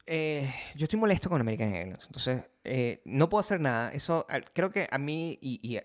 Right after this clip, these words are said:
y a Maya lo que más nos llama la atención es lo difícil que es que esta persona tenga algún tipo de responsabilidad.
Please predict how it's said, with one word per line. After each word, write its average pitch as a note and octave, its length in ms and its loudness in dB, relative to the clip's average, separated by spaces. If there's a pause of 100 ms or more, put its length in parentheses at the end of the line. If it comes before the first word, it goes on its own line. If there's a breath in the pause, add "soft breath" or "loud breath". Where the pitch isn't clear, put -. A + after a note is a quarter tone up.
y A#2+ 40 -2
a A2+ 40 -2
Maya A#2+ 260 0
lo C3 120 -4
que A#2 80 -8
más B2 180 -6
nos F3+ 100 -4
llama C#3 180 0
la C#3 60 0
atención A2 360 -2
es G#2+ 380 -4
lo A#2 180 2
difícil B2 500 -2
que G2+ 200 -6
es - 240 -12 (920 soft breath)
que - 100 -8
esta G#2+ 180 -10
persona - 260 -6
tenga G#2+ 200 -2
algún A2+ 200 -2
tipo A#2+ 200 -4
de G#2 60 -2
responsabilidad. - 560 -8